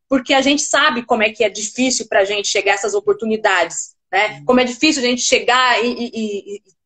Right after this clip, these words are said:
Speaker 1: e estar num lugar, é, ao galgar as coisas,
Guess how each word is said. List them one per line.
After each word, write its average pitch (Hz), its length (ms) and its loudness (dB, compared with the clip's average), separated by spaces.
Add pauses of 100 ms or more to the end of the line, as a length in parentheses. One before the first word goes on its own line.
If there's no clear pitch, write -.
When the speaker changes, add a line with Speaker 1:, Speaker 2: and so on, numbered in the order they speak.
(220)
Speaker 1:
e 196 80 -2
estar 254 440 0
num 247 100 2
lugar, 233 520 2 (240)
é, 185 680 2 (880)
ao 226 280 0
galgar 254 560 4
as 220 200 0
coisas, 170 560 0